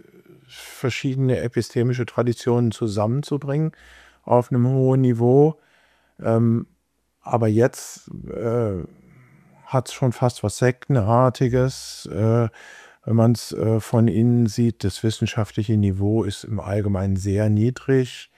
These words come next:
Äh, da dür-, da dürfen die Leute vortragen, die sonst nirgendwo einen Vortrag halten dürfen, um das mal so deutlich zu sagen. Also ich würde mir zum Beispiel von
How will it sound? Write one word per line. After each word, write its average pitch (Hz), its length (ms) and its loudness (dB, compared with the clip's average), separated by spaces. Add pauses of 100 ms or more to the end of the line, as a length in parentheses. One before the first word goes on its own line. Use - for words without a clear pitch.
(440)
Äh, 101 260 0
da 101 160 0
dür-, 107 240 -2 (260)
da 117 80 -2
dürfen 123 640 0
die 131 160 4
Leute 135 380 6
vortragen, 113 1040 2
die 110 140 0
sonst 110 360 -2
nirgendwo 113 380 2
einen 110 100 2
Vortrag - 580 -4
halten 104 340 0
dürfen, 98 560 -2
um 104 200 0
das - 220 -8
mal 104 320 0 (460)
so 110 180 0
deutlich 104 500 2
zu - 160 -4
sagen. 101 420 0 (300)
Also 104 200 -2
ich - 240 -8
würde 135 280 6
mir 131 220 4
zum 127 220 -2
Beispiel 117 300 2
von 104 340 0